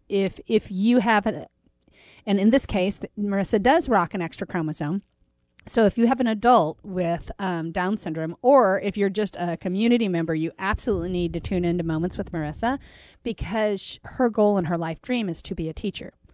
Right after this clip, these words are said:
Now, Marissa has presented at the national level. She has attended college. She's taken care of her mother when, uh,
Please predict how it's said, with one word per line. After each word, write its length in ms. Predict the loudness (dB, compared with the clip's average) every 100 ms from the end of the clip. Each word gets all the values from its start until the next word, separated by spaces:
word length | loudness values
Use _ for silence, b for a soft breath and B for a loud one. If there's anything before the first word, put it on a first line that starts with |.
| b b b
Now, 100 | -2
Marissa 380 | 0 -2 -2 -2
has 180 | -4 -4
presented 560 | -2 -2 -2 -2 0 0
at 120 | -2
the 80 | -2
national 480 | -4 -6 -6 -6
level. 320 | -4 -6 -6 -6 B B B
She 260 | -4 0
has 180 | 0 -2
attended 420 | -6 -4 -4 -6
college. 400 | -8 -8 -4 -4
She's 540 | -6 -10 -6 -4 -6 -12 _ _ _ _ _ _ _
taken 360 | -2 0 0 -2
care 380 | -2 -2 0 0
of 160 | -4 -4
her 200 | -8 -6
mother 360 | -8 -6 -6
when, 300 | -6 -8 -10 -14
uh, 300 | -16 -14